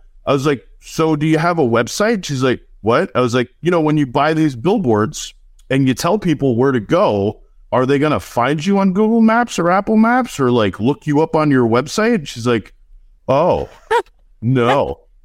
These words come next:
Speaker 1: 'cause we don't have that yet." I was like, "Do you," she's like, "Well, we have a Facebook page." I was like, "That's cool. You know, T H C isn't really, like, terms of service,
Speaker 2: Friendly
Speaker 1: like,
Speaker 2: on Facebook?
Speaker 1: for terms of service friendly on Facebook, and odds are you're gonna get your Facebook page shut down." She's like,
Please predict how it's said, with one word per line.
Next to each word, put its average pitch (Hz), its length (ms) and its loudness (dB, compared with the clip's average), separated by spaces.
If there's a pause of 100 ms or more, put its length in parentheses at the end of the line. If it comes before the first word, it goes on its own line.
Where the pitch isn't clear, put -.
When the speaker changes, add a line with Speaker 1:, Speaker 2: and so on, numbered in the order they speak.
(120)
Speaker 1:
'cause 156 160 -10
we 185 80 0
don't 185 160 2
have 156 280 -2
that 135 240 0
yet." 101 360 0
I 123 60 0
was 127 160 0
like, 131 140 -4
"Do 123 100 -2
you," 143 100 0 (380)
she's 139 180 -6
like, 143 100 0
"Well, 156 100 2
we 175 100 2
have 185 160 0
a 123 80 -2
Facebook 165 500 -2
page." 127 240 0
I - 40 0
was 123 80 -2
like, 135 140 -4
"That's 156 280 -2
cool. 135 420 -2
You 143 80 -2
know, 165 200 0
T 165 300 -2
H 160 140 -4
C 175 160 -2
isn't 170 260 0
really, 139 320 2
like, 117 340 -2
terms 143 280 -2
of 147 100 0
service, 147 640 -2
Speaker 2:
Friendly 214 300 0
Speaker 1:
like, - 20 2
Speaker 2:
on 226 120 0
Facebook? 247 340 0
Speaker 1:
for 120 380 2 (460)
terms 156 440 -4
of 156 60 -12
service 147 180 -4
friendly 147 400 0
on 135 100 0
Facebook, 143 460 -2
and 107 80 2
odds 120 180 0
are 131 80 2
you're 131 140 4
gonna 135 140 2
get 110 40 -2
your 117 100 2
Facebook 127 380 -2
page 143 180 0
shut 160 200 -4
down." 170 240 0
She's - 180 -10
like, 104 220 -2